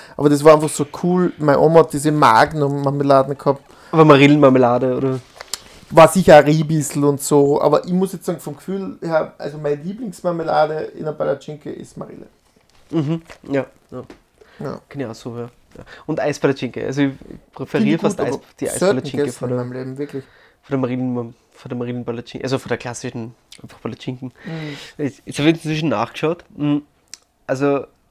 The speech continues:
Speaker 2: Wikipedia hat sechs Variationen irgendwie.
Speaker 1: Okay.
Speaker 2: Sehr auf, aufgedehnt.
Speaker 1: Und was
Speaker 2: Das
Speaker 1: sagt er?
Speaker 2: ist die, das sind die Süßspeisen, das Zuckerwerk, das Gebäck,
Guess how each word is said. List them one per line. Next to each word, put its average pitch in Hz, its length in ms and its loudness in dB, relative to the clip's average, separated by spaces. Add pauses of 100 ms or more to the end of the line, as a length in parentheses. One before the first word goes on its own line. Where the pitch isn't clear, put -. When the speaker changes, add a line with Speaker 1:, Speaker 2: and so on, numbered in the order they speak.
Speaker 2:
Wikipedia 143 720 -4 (1080)
hat 143 260 -10 (480)
sechs - 360 -8
Variationen 139 640 -6
irgendwie. 156 380 -8 (360)
Speaker 1:
Okay. - 240 -8
Speaker 2:
Sehr 139 200 -4 (160)
auf, - 220 -16
aufgedehnt. 151 540 -12 (320)
Speaker 1:
Und 151 200 -12
was 139 140 -10
Speaker 2:
Das 143 160 -10
Speaker 1:
sagt - 20 -8
er? 175 60 -4
Speaker 2:
ist 180 100 -16 (120)
die, - 40 -10
das 123 120 -14
sind 139 120 -6
die 123 60 -8
Süßspeisen, 156 840 -8 (340)
das - 220 -12
Zuckerwerk, 147 720 -8 (320)
das - 180 -20
Gebäck, 135 420 -8